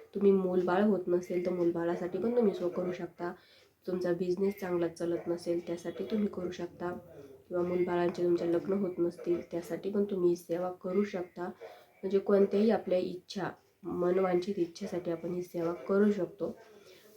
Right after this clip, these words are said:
तर सेवा करते वेळेस आधी केंद्रात जायचं, सम-, स्वामींना श्रीफळ ठेवायचं, तिथे आपली इच्छा व्यक्त करायची, त्याच्यानंतर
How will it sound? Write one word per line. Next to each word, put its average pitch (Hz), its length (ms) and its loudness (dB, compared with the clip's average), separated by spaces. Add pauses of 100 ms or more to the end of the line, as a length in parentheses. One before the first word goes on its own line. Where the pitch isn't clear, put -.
(200)
तर 196 120 4
सेवा 190 360 4
करते 180 400 0
वेळेस 175 280 4 (320)
आधी 170 300 -2
केंद्रात 175 360 0
जायचं, 180 480 2
सम-, 170 580 -4
स्वामींना 175 440 2
श्रीफळ 175 320 -4
ठेवायचं, 175 540 -2 (420)
तिथे 180 180 -2
आपली 175 240 0
इच्छा 175 460 -2
व्यक्त 170 320 2 (100)
करायची, 175 640 -2 (300)
त्याच्यानंतर 175 800 4